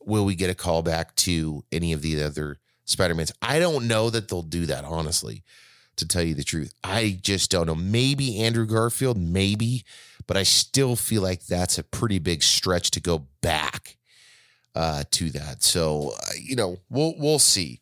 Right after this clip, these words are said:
Um, let's wrap up some of this stuff. I did think, um, A, the casting on this and bringing in the characters, of course, Tom Holland did an incredible job. Uh, Tobey Maguire, incredible job. Andrew Garfield,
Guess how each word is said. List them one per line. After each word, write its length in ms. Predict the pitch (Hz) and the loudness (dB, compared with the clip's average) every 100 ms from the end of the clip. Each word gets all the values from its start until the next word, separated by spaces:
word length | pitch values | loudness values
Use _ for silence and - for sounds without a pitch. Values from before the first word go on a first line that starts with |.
| _ - - _ | _ -20 -20 _
Um, 380 | 117 123 117 107 - _ _ - - | 0 2 2 -2 -10 _ _ -20 -6
let's 340 | 107 110 - - - - _ _ _ - | -2 2 2 2 -6 -16 _ _ _ -12
wrap 440 | 92 95 95 - | -2 2 2 0
up 200 | 87 85 | -2 2
some 260 | - - 85 | 4 4 2
of 100 | 82 | -2
this 160 | 85 - | 0 2
stuff. 400 | - 92 85 - | 2 2 0 0
I 120 | 107 | -2
did 280 | 110 127 131 | 2 0 0
think, 420 | - 123 113 101 - - - - - - _ | 0 2 2 -2 -12 -12 -12 -14 -16 -20 _
um, 520 | 95 104 98 92 85 - _ | -2 2 2 0 -4 -10 _
A, 280 | 123 123 120 | 0 2 2
the 140 | 95 | 0
casting 560 | 101 110 104 104 - 101 | -2 0 2 2 0 0
on 160 | 92 90 | 0 2
this 220 | 90 - | 0 0
and 80 | 87 | 0
bringing 320 | 90 87 85 | -2 0 0
in 100 | 82 | -2
the 80 | 82 | -2
characters, 720 | - 82 82 - 80 80 - | -2 -2 -2 -4 -4 -2 -2
of 160 | 85 | -4
course, 420 | - 107 95 - - | 0 2 2 -2 -4
Tom 220 | - 90 80 | -2 0 0
Holland 280 | 82 82 | -2 -2
did 140 | 80 76 | -2 -4
an 60 | |
incredible 440 | 78 73 85 76 80 | -8 -4 -4 -4 -4
job. 380 | 80 80 73 - - - _ _ _ _ | 0 0 0 -6 -20 -20 _ _ _ _
Uh, 140 | 78 78 | -4 0
Tobey 300 | - 87 85 | 0 0 0
Maguire, 640 | 78 78 80 78 76 73 _ _ _ _ | -2 0 2 2 0 -4 _ _ _ _
incredible 640 | 95 87 - 87 82 76 78 | -6 -4 0 0 0 -2 -4
job. 500 | 80 82 78 78 69 | -2 0 0 -2 -2
Andrew 280 | 85 85 80 | -2 -2 -2
Garfield, 680 | 85 85 - 87 78 73 | 0 0 2 0 0 -4